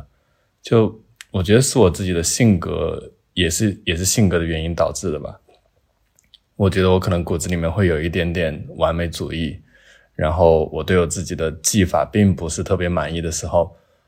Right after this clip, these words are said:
我就有一点不是很情愿去给别人看。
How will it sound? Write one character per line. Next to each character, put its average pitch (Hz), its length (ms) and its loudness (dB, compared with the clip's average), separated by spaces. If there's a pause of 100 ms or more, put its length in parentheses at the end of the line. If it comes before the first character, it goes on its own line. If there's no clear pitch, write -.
(120)
我 85 140 -2
就 87 180 2
有 76 260 -4
一 85 80 -4
点 80 380 -4 (800)
不 90 240 4
是 95 180 2
很 90 160 4
情 78 260 -4
愿 85 240 -2
去 78 200 -8
给 76 120 -6
别 71 140 -6
人 71 180 -8
看。 101 440 -4